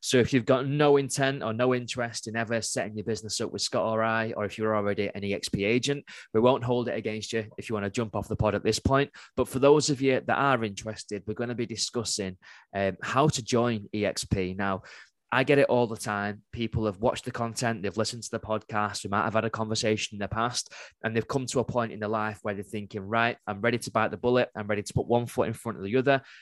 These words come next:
um, I'm setting up my business, let's go," and they've got no idea what the next steps look like. So I just wanted to take a minute to break down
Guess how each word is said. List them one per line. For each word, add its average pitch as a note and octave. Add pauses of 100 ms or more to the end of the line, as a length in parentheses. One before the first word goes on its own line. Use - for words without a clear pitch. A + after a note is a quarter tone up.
(180)
um, G2
I'm G2+
setting A#2+
up G2+
my G#2+
business, G#2+
let's -
go," A#2+
and G#2+
they've G#2
got G#2+
no A2+
idea G#2 (280)
what -
the G2
next G2
steps -
look -
like. G2+
So -
I G2+
just A2+
wanted A#2
to -
take A2+
a A2
minute G2+
to -
break A2+
down G2